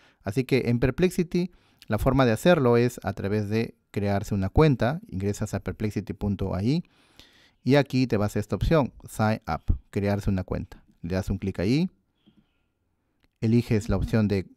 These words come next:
continuar con Google, seleccionas tu correo electrónico de Gmail, sí o sí de Gmail. Te pide aquí que coloques un usuario, aquí te dice username, te dice,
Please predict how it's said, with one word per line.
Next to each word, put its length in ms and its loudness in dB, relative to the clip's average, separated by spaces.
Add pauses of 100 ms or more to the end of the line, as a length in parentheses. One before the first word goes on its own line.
continuar 500 -2
con 160 -4
Google, 420 4 (1080)
seleccionas 760 2
tu 100 -6
correo 220 -2
electrónico 560 0
de 200 -2
Gmail, 600 0 (540)
sí 240 2
o 80 4
sí 240 -4
de 100 0
Gmail. 560 0 (1700)
Te 100 0
pide 220 4
aquí 220 0
que 140 -2
coloques 480 0
un 160 -2
usuario, 580 6 (120)
aquí 240 -8
te 100 -6
dice 420 -2
username, 680 2 (680)
te 100 -4
dice, 380 -2